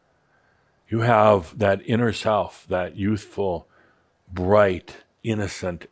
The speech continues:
pure knowingness of yourself that has been hidden away for a long time. It's not wounded. It never was.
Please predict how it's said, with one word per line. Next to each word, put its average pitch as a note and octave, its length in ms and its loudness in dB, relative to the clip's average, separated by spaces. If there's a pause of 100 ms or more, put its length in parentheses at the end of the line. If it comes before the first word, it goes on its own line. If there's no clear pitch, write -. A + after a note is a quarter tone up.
(140)
pure G2 720 -4
knowingness E2 760 -6
of D#2+ 120 -8
yourself E2+ 580 -8 (1160)
that A2 160 4
has G2 120 0
been G2+ 160 -2
hidden G#2 240 0
away F#2 240 2
for F#2 180 -6
a E2+ 40 -2
long F2 340 0
time. F2 320 -6
It's F2+ 200 -8
not F#2+ 320 -2
wounded. F2 500 -8 (360)
It G2+ 60 -16
never E2+ 300 -6
was. E2+ 560 -16